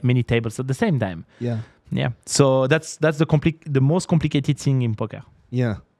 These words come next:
Speaker 1: Both combined.
Speaker 2: We had Maria Ho on last week.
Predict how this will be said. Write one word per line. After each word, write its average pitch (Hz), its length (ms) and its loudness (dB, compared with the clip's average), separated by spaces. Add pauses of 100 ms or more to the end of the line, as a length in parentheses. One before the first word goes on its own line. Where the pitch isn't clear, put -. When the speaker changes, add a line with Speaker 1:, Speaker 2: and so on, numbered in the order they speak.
(720)
Speaker 1:
Both 120 180 2
combined. 104 360 0 (160)
Speaker 2:
We 143 220 4
had 143 400 4
Maria 127 380 4
Ho 127 240 4
on 104 480 -2
last 104 380 -4
week. 107 340 -6